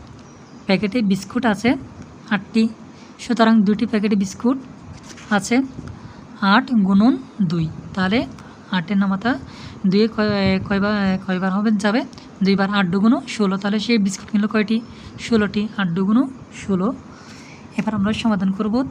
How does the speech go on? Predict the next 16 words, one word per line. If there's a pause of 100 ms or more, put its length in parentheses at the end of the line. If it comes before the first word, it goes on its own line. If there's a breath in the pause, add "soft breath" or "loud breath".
তেরো
নাম্বার। (960)
বারো
নাম্বার
আমরা (320)
পরবর্তী
ভিডিওতে
করব। (640 loud breath)
তেরো
নাম্বার, (380)
একটি
শ্রেণীতে
পঁয়তাল্লিশ
জন
শিক্ষার্থী
আছে,